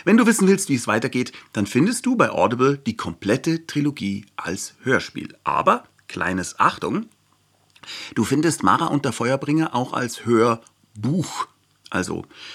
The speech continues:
ohne Musik, ohne Geräusche, ohne Schauspieler und so weiter. Auch ganz, ganz toll gelesen von Kai Taschner, der hier auch unseren Erzähler gibt. Das heißt, du musst dich nicht umgewöhnen. Aber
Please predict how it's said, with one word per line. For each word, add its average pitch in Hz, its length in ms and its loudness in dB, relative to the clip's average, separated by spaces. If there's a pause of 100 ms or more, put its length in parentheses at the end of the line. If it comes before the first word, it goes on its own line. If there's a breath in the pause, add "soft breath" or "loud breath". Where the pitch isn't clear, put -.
(300 loud breath)
ohne 113 220 4
Musik, 120 440 2
ohne 113 200 4
Geräusche, 101 420 4
ohne 101 140 4
Schauspieler 101 500 2
und 90 120 -4
so 92 80 -6
weiter. 90 360 -2
Auch 190 240 2
ganz, - 240 -4
ganz 120 220 -8
toll 123 200 0
gelesen 107 360 0
von 117 160 0
Kai - 200 -8
Taschner, - 420 -4
der 95 160 -4
hier 98 340 -6
auch 107 240 6
unseren 170 360 2
Erzähler 170 420 0
gibt. 202 220 -2
Das 117 100 -4
heißt, - 180 -2
du 113 40 -4
musst 120 220 -2
dich 95 100 -6
nicht 92 140 -6
umgewöhnen. 156 540 2
Aber 135 220 4